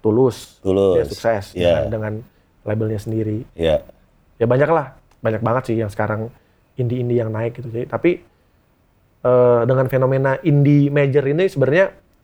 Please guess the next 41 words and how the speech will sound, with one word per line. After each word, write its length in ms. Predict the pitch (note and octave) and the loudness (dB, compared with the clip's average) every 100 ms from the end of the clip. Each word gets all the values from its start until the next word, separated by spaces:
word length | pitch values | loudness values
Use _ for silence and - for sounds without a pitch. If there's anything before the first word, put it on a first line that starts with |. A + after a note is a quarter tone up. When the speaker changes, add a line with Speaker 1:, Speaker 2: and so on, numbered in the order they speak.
| _ _ _ _ _ _ _ | _ _ _ _ _ _ _
Speaker 2:
Ini 80 | D3+ | 2
nggak 160 | G3+ | 4
ada 80 | B2 | 4
habisnya 280 | G#2 A#2 D3 | 2 0 0
sih, 120 | C3 | 0
ngomongin 240 | G#2 G2 | 2 2
Speaker 1:
Iya. 80 | - | 2
Speaker 2:
indie 160 | G2+ G#2+ | 0 2
versus 240 | A2+ A2+ | 0 0
major 240 | B2 A#2 B2+ | 0 2 2
tuh 100 | D#3+ | 2
nggak 100 | A#2+ | 2
ada 100 | E2+ | 2
habisnya. 300 | E2+ G#2 D#3 | 2 2 2
Speaker 1:
Menurut 80 | D#3 | 2
gua 120 | G3 | 2
sih, 160 | G#3+ G3 - _ _ _ | 2 -2 -8 _ _ _
kalau 180 | D#3 D#3+ | 0 2
buat 220 | D3 C#3 | 2 2
gua 160 | G3 F#3+ - _ | 2 0 -8 _
indie 320 | E3+ D#3 F#3+ | 0 2 4
adalah 400 | D#3+ C3+ D#3+ D3+ | 4 4 2 -4
semangat. 400 | - C#3+ B2+ A#2+ - | -4 -2 -2 -4 -8
Speaker 2:
Hmm. 280 | - F2 D2+ | -10 -8 -6
Speaker 1:
The 160 | D#2 C#3 | -2 0
Massive 260 | C#3+ E3+ | 0 -2
itu 160 | E3 A3 - - _ | 2 2 0 -6 _
ada 160 | B2 C#3 | -2 2
di 80 | |
major 240 | D3+ C3+ B2+ | 2 2 2
label, 220 | C3+ A#2+ | 4 2
tapi 180 | B2 D3 | 0 0
kita 160 | C3 | 0
punya 160 | D3+ D3+ | 0 0
semangat 300 | C#3+ B2+ B2+ | 0 -4 -2
independen. 420 | B2+ B2 C3 A#2+ | -4 -2 -2 0
Speaker 2:
Hmm. 320 | F#2+ F2+ E2 D#2 - | 0 0 -2 -4 -8
Speaker 1:
Dari 220 | - C#3 | 0 2
dulu 160 | C3+ E3 | 4 4
kita 160 | E3 E3+ | 4 0
selalu, 320 | D3 C#3 | 2 2